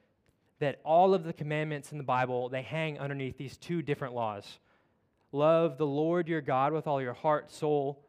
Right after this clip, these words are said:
mind, and strength, and love your neighbor as yourself.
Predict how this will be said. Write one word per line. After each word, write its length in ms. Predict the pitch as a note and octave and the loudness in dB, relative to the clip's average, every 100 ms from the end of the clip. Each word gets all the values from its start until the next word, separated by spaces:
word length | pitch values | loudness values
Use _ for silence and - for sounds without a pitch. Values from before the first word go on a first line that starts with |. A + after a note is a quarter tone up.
| - | -8
mind, 400 | C3 D3 D3 C#3+ | -2 0 -2 -4
and 160 | A#2+ | -10
strength, 560 | - - D#3 C#3 D3 - _ _ _ _ _ _ _ | -12 -4 0 0 -4 -12 _ _ _ _ _ _ _
and 160 | C#3 C3+ | -4 4
love 240 | D#3 D#3 | 4 4
your 120 | C#3 | 0
neighbor 380 | C3+ D#3 D#3 C3 | 0 0 0 0
as 160 | B2 A#2+ | -2 -2
yourself. 600 | A#2 - C3 G#2 - | -6 -2 0 0 -6